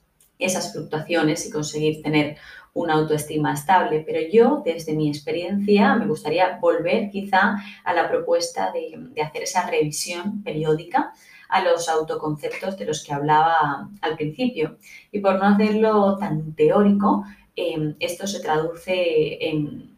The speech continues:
cinco ideas que voy a intentar resumir y que me, me intento recordar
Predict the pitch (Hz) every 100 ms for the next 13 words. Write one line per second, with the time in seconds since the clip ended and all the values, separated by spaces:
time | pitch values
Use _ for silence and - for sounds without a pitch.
0 | _ 233 233 220 - 156 - - - 147
1 | 151 156 151 151 165 175 - 147 147 147
2 | - - - - 147 151 147 143 - -
3 | _ _ _ - 170 165 170 202 214 202
4 | - 151 156 156 151